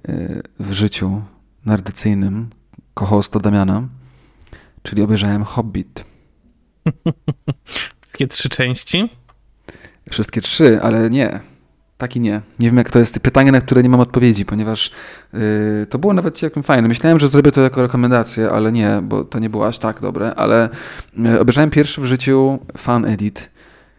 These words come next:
Speaker 1: y, czegoś dużego. W sensie kojarzyłem, że istnieją fan edity, wiesz, kojarzyłem filmiki na YouTubie jakieś typu, nie wiem, dziesięcio, dziesięciominutowy filmik,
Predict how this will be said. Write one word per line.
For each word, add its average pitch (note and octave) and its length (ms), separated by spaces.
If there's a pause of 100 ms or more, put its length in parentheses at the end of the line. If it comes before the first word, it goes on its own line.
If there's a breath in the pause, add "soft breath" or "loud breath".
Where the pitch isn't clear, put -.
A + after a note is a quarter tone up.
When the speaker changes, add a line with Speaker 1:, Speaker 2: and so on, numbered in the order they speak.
(280 soft breath)
Speaker 1:
y, G2 580
czegoś G#2 260
dużego. G2 420
W G2+ 60
sensie G#2 200
kojarzyłem, A#2 440
że A2 80
istnieją A2+ 340
fan A2 160
edity, A2+ 400
wiesz, G2 220
kojarzyłem A2 360
filmiki A#2 340
na A2+ 100
YouTubie A2 420
jakieś G#2 220
typu, G2+ 440 (560 loud breath)
nie G#2 140
wiem, G2+ 220
dziesięcio, A#2 580
dziesięciominutowy A#2 720
filmik, A2 480